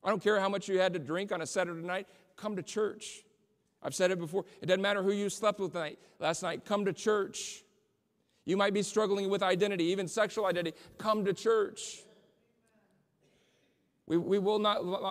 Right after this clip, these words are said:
a-, align as a church with mindsets that are of this world and, and really from the pit of hell. But the reality is all of us have things in our lives that we need to repent from.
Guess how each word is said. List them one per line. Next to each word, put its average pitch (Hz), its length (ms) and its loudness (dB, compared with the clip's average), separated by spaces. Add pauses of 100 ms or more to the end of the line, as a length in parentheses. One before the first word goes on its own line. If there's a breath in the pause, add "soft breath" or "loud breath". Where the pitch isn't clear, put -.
a-, 175 220 0
align 180 500 2
as 175 140 2
a 170 40 0
church 202 440 4
with 170 180 0
mindsets 170 680 0
that 165 100 -2
are 175 60 2
of 160 100 0
this 147 200 -6
world 175 440 -2
and, 156 160 -4
and 156 280 -6
really 185 200 2
from 175 180 -4
the 156 80 -4
pit 180 160 -2
of 156 80 -4
hell. 185 400 0 (1800 soft breath)
But 151 80 -4
the 180 80 2
reality 196 380 4
is 190 120 2
all 247 320 4
of 208 140 0
us - 540 -2 (1800)
have 175 180 -2
things 190 240 0
in 196 80 0
our 185 100 -2
lives 180 320 0
that 170 120 -4
we 170 120 2
need 170 160 -6
to 165 60 -6
repent 180 340 -8
from. 123 220 -10